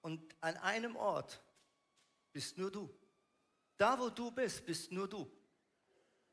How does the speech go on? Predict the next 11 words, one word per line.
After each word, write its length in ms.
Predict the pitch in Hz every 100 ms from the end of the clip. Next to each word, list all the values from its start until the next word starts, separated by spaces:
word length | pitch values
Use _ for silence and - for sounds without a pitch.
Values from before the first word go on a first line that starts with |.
| _ _ _ _ _ _ _ _ _ _ _ _ _ _ _ _ _ _ _ _ _
Da, 220 | 175 226 233
wo 120 | 220
du 240 | 220 220
bist, 360 | 214 196 - -
da 100 | 156
bist 420 | - 165 - - - 151
nur 480 | 160 185 190 190 185 - _ _
du. 200 | - 156 104 _ _ _ _ _ _ _ _ _ _ _ _ _ _ _ _ -
Und 220 | 135 160
dein 280 | 185 208 202
Zeugnis, 840 | - 196 185 147 131 120 -